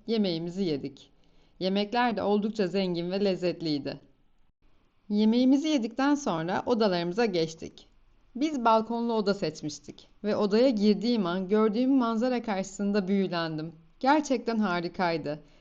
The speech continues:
Gelirseniz bence mutlaka balkonlu odada kalın. Gördüğüm en güzel manzaraya sahip oda.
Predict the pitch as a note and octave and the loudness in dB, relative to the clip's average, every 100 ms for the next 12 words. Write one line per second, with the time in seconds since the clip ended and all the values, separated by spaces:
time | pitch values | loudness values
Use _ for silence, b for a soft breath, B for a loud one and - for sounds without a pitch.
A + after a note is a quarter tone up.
0 | b - G3+ B3+ D4 C#4 A3 G#3 G#3 B3 | b -8 0 2 2 0 -2 0 0 0
1 | A#3 A3+ A3+ G3 G3+ G3 F#3 F3+ F#3 F#3 | 0 -2 -2 -2 2 2 2 0 0 -4
2 | F3+ F3 E3 D#3+ D#3+ D#3+ D3+ D#3 - - | -4 -4 -4 -4 -6 -6 -6 -8 -16 -6
3 | F#3+ G3 G3 A#3 A3+ - C#4 B3 A3 G#3 | 2 2 2 0 0 4 4 4 2 0
4 | G3+ G3+ F#3+ F3+ F3+ F3+ F3+ D#3+ E3+ D#3 | 0 0 0 0 0 0 -2 -2 -2 -6
5 | C#3 C#3+ | -6 -6